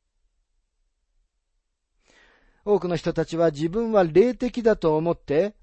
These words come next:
その人を批判し、罪に定めます。でも信者は罪を犯したとき、自分の救いを失うことはありません。もしもクリスチャンが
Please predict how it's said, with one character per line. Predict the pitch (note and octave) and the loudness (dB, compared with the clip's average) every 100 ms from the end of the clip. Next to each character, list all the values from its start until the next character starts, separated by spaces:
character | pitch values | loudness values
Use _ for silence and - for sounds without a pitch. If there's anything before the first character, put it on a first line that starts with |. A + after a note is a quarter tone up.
| - _ | -20 _
そ | F#3 | -6
の | F#3 | -4
人 | E3 - | -6 -4
を | E3 | -6
批 | - A3 | -4 -2
判 | F3+ D#3 | -2 -2
し、 | - C3 G#2+ - _ _ - | -8 -10 -10 -14 _ _ -12
罪 | A#3 A3+ | -6 -4
に | F3+ F3+ | -2 -4
定 | - D3 C#3 | -4 -4 -4
め | A2+ | -6
ま | A2 | -12
す。 | - - _ _ _ _ _ _ _ _ _ _ _ _ _ _ _ _ - - - | -16 -20 _ _ _ _ _ _ _ _ _ _ _ _ _ _ _ _ -20 -20 -6
で | G3 | -4
も | F#3 | -2
信 | - B3+ G#3 | -4 -6 0
者 | F3+ | 2
は | E3+ | 2
罪 | - B3+ B3 E3+ | -2 -6 -2 0
を | |
犯 | D#3+ G3+ | 0 -2
し | F3 | -2
た | D#3+ | -4
と | D3 | -6
き、 | - B2+ G#2+ _ _ | -10 -12 -12 _ _
自 | D#3 D#3+ G3 | -8 -4 -2
分 | B3+ B3 | -4 -2
の | G#3+ | -4
救 | - - A#3 | -6 -8 -2
い | A3 | 0
を | |
失 | F3 - G3 G3 | 0 -2 -2 -2
う | |
こ | - F3 | -2 -4
と | G3+ | 2
は | F#3+ | 0
あ | |
り | C3 | 0
ま | G#2 | -10
せ | - | -16
ん。 | G2 _ _ _ _ _ _ _ _ _ _ _ _ _ _ _ _ - | -20 _ _ _ _ _ _ _ _ _ _ _ _ _ _ _ _ -4
も | A#3 | -2
し | G#3+ | -2
も | F#3 | -6
ク | - | -4
リ | G3 | -4
ス | A3+ | -4
チ | G3+ | -4
ャ | F3+ | 0
ン | |
が | E3+ E3+ | 4 4